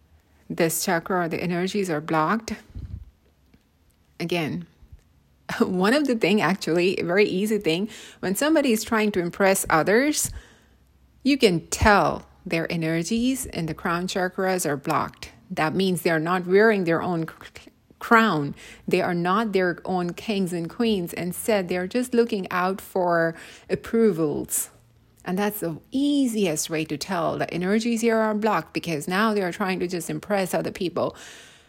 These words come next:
by the way, who has nothing to do with self-care, self-reflection, or spiritual path in ge-, general. Deity of this chakra,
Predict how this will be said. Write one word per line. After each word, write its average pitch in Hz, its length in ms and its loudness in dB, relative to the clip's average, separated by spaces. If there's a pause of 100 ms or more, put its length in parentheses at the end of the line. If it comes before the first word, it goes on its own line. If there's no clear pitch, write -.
(140)
by 185 200 2
the 156 80 -2
way, 156 180 0
who 175 160 -4
has 151 260 -4
nothing 190 560 0
to 190 120 -2
do 180 220 -2
with 160 220 -2
self-care, 185 680 -2
self-reflection, 175 1300 -4 (720)
or 165 460 0 (760)
spiritual 190 640 2
path 156 420 -6
in 156 120 -4
ge-, 160 320 -4
general. 147 520 -2 (2250)
Deity 208 600 4 (880)
of 151 180 -6
this 175 180 -4
chakra, 190 600 -2